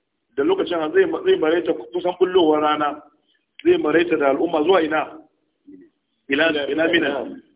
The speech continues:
Speaker 1: Zuwa Mina.
Speaker 2: Yasra'u fi mawdhi'in nuzila fihi al-'adab.
Speaker 1: Wato zai yi sauri a wa-, a wani waje wanda aka saukar da azaba a cikin sa.
Speaker 2: Rama jabalan bi sab'ihi.
Speaker 1: Kuma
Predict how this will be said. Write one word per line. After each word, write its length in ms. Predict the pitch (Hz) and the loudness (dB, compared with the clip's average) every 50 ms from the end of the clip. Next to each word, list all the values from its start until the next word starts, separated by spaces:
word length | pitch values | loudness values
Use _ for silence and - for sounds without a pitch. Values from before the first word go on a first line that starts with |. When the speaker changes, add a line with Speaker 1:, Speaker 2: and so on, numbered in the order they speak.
| _ _ - | _ _ -2
Speaker 1:
Zuwa 200 | 339 185 170 160 143 | 0 2 2 2 0
Mina. 260 | 139 131 131 120 - _ _ | -2 -6 -6 -8 -10 _ _
Speaker 2:
Yasra'u 560 | - 147 185 202 202 - 180 185 185 175 160 151 - | -6 -4 -4 -4 -4 -6 -4 -2 -2 -2 -4 -8 -10
fi 220 | 175 170 170 175 165 | -12 -12 -10 -10 -8
mawdhi'in 480 | 170 175 175 165 156 165 165 160 151 147 | -6 -6 -6 -6 -6 -10 -12 -12 -12 -10
nuzila 320 | 160 170 160 151 143 135 127 123 123 - | -10 -10 -8 -8 -6 -4 -4 -4 -6 -8
fihi 240 | 156 156 151 139 135 | -8 -10 -10 -8 -8
al-'adab. 420 | 127 113 117 117 127 123 113 - | -10 -10 -8 -6 -6 -4 -4 -4
Speaker 1:
Wato 300 | 147 156 156 - 330 330 320 | -4 -4 -4 -2 0 0 2
zai 160 | 359 208 190 | 4 4 4
yi 160 | 185 359 - | 2 0 -2
sauri 480 | - 381 381 370 370 370 381 - - - _ _ _ _ _ _ _ _ _ _ - | -2 0 2 2 2 0 -4 -8 -10 -14 _ _ _ _ _ _ _ _ _ _ -4
a 100 | 143 139 | -2 -2
wa-, 180 | 147 165 - - | 0 -2 -2 -2
a 80 | 143 147 | 0 0
wani 180 | 156 165 175 | 2 2 2
waje 260 | 180 180 180 175 180 190 | 2 2 2 4 2 2
wanda 260 | 175 165 151 147 151 | 2 2 0 0 0
aka 160 | 165 160 151 - | 0 -2 -2 0
saukar 280 | 165 165 160 175 175 | 0 0 2 0 0
da 120 | 165 143 135 | 0 0 -2
azaba 360 | 131 123 156 160 160 156 143 | 0 0 0 0 0 0 -2
a 80 | - 123 | -4 -4
cikin 280 | - - - 156 156 - | -6 -4 -4 -4 -4 -2
sa. 280 | - 123 98 - - - - | -2 -2 -2 -4 -8 -8 -6
Speaker 2:
Rama 320 | 165 196 196 190 185 175 160 | -6 -6 -4 -4 -4 -4 -4
jabalan 520 | 180 185 180 170 160 151 127 120 120 120 | -4 -4 -2 -2 -2 -2 -4 -6 -6 -10
bi 80 | 127 - _ - | -18 -16 _ -8
sab'ihi. 560 | 170 - - - - 165 147 - 117 110 107 _ _ _ _ _ _ _ _ _ _ _ _ | -8 -8 -8 -10 -14 -14 -14 -14 -16 -20 -20 _ _ _ _ _ _ _ _ _ _ _ _
Speaker 1:
Kuma 180 | - 151 160 | -8 -6 -4